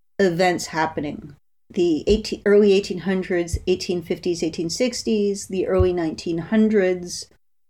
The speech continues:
These are all fascinating periods to me because there's so much boiling. I don't, my, my main focus tends to be American history because that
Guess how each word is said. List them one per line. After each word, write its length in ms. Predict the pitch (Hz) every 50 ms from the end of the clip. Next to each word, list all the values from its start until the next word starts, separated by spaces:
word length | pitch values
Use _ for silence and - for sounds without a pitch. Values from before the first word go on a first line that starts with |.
| _ _ _ _ _ _ _ _ _ _ _ _ _ _ -
These 240 | 202 233 262 226 277
are 100 | 233 -
all 140 | 190 185
fascinating 640 | - - 190 175 170 175 - 208 190 180 175 175 180
periods 440 | - - 196 196 202 202 196 202 -
to 60 | 196
me 80 | 175 170
because 460 | 165 180 - - 190 185 170 165 -
there's 280 | - 175 170 170 165 -
so 140 | - 202
much 240 | 190 185 175 - -
boiling. 560 | 170 170 170 165 160 160 151 - - - - - _ _ _ _ _
I 320 | 208 202 202 202 196 - - _ -
don't, 340 | 226 233 254 285 285 - - _ _ _ _ _ _ _ -
my, 220 | 202 202 196 -
my 340 | - 202 196 196 190 190 - _ _ _ -
main 640 | 202 202 196 202 214 226 233 233 240 247 240 226 233
focus 460 | - - - 214 208 - 202 - -
tends 340 | - - - 214 233 240 -
to 60 | -
be 120 | 233 254 247
American 420 | 233 247 240 240 240 240 247 233
history 440 | 214 240 226 233 - - 247 240 233
because 360 | 220 208 202 - 190 165 160 -
that 240 | 180 170 165 -